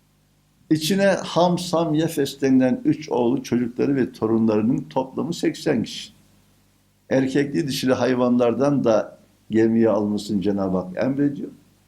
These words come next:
Sonra semadan yağmurlar boşanıyor. Yerden sular kaynıyor. Her taraf olmuş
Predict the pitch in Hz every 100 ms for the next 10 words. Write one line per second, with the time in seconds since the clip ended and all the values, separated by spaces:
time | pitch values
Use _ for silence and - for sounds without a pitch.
0 | _ _ - - 151 160 - 147 151 156
1 | 151 165 151 131 131 127 123 117 143 131
2 | 113 - 101 95 - - - _ _ _
3 | _ - 123 139 139 151 - 127 143 143
4 | - - 110 107 104 160 - - _ _
5 | _ _ _ _ - 147 196 - - 135
6 | 131 - 127 123 160 165